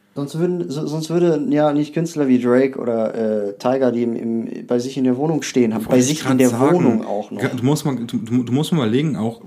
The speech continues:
Speaker 2: weil wir vorhin über Takashi Murakami gesprochen haben, äh, du, wenn ein Künstler, der Millionen auf dem Konto hat, der seine eigene Kunst in Musikform macht, der auch eigenes Merchandise rausbringt, so-, sogar vielleicht Schuhkollabos mit,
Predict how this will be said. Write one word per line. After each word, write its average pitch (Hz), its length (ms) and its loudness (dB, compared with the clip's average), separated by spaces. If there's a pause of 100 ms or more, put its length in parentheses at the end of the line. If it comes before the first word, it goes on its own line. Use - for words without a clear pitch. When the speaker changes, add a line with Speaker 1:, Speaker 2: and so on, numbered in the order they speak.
(140)
Speaker 2:
weil 120 220 -4
wir 127 80 -4
vorhin 127 260 -2
über 120 160 2
Takashi 131 380 -8
Murakami 123 500 0
gesprochen 107 400 -4
haben, 101 160 -4 (480)
äh, - 40 -12 (540)
du, - 260 -4 (360)
wenn 135 220 -2
ein 147 180 -2
Künstler, 180 500 4
der 117 140 0
Millionen 165 720 4
auf 175 160 -2
dem 165 160 -2
Konto 175 400 0
hat, 107 260 -2 (200)
der 123 100 0
seine 147 240 2
eigene 190 300 4
Kunst 196 280 2
in 147 140 0
Musikform 139 560 0
macht, 104 320 -4 (240)
der 127 200 0
auch 139 180 -2 (440)
eigenes 151 360 0
Merchandise 160 640 0
rausbringt, 107 500 -6
so-, 123 240 -10
sogar 147 240 -2
vielleicht 151 260 -4
Schuhkollabos 143 640 -2
mit, 135 180 -6